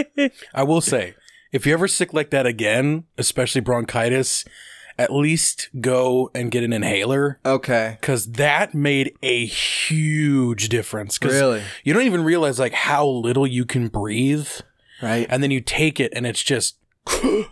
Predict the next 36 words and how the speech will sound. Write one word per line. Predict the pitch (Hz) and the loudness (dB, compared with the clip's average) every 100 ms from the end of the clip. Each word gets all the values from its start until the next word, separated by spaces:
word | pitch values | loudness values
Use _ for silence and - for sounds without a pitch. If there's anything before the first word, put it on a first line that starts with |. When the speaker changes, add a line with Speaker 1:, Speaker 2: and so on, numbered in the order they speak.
| - - | -16 -10
Speaker 1:
you're | 120 | -4
like, | 120 - | -2 -2
"I | 117 | -4
can | 113 | -2
breathe | 104 185 202 | 0 2 2
again." | 175 156 170 156 | 2 2 2 2
And | 139 160 | 0 2
then | 175 | 0
you | 156 - | -2 -4
kind | - - 160 180 175 | -6 -2 0 2 2
of | 147 | 2
relax | 113 110 117 127 - | 0 0 0 0 -2
a | 156 | -2
bit | 135 170 | 0 -2
'cause | - | -2
you | 147 | 0
don't | 190 | 0
realize | 131 143 127 - | 0 0 0 0
how | 127 | -2
stressed | - - - 135 - 139 | 0 0 0 0 0 -2
up | 127 | -4
your | 117 | -4
whole | 139 120 | -2 -2
body | - 120 127 110 | 0 0 2 -2
is. | 107 | -4
Just | - 127 - | -2 -4 -2
Speaker 2:
Right. | 143 120 95 - _ | -2 0 -2 -14 _
Speaker 1:
like, | 160 160 | -2 2
you | 247 | 2
don't | 220 | 2
even | 143 131 | 0 0
realize | 185 170 131 | 2 2 0
it | 120 - | -2 -2
till | 156 | 0
you're | 156 | 2
like, | 147 135 - | 2 0 -4